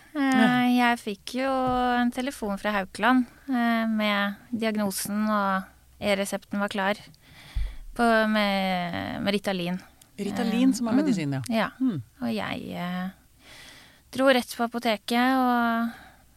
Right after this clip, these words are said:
Speaker 1: tok første tabletten, og det var jo, ja, som sagt, helt fantastisk. Jeg hadde jo overskudd, jeg hadde jo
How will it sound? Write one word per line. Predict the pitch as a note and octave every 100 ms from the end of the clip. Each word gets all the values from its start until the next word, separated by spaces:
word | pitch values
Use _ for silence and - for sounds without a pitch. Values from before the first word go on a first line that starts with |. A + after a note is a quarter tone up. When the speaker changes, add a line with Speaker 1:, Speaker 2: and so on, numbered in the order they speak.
| - - _ _ _ -
Speaker 1:
tok | B3 A#3+
første | - A#3 - - G#3+ A3 G#3+ G#3+ G#3+ G#3 G#3 A3 G#3+ - -
tabletten, | A3+ G#3 - - A#3 B3
og | A3+ G#3+ G#3+
det | G#3+ G#3+
var | G3+ F#3
jo, | F3+ F3+ F3+ F#3 F#3+ - _ -
ja, | A3 - _ _
som | - A3
sagt, | G3 F#3+
helt | F#3+ F#3
fantastisk. | F3+ F#3+ - - - -
Jeg | G#3
hadde | F#3+ F3
jo | F3 E3+ F#3 - -
overskudd, | E3+ E3+ - B3 G3+
jeg | G3
hadde | F#3+ F3
jo | E3+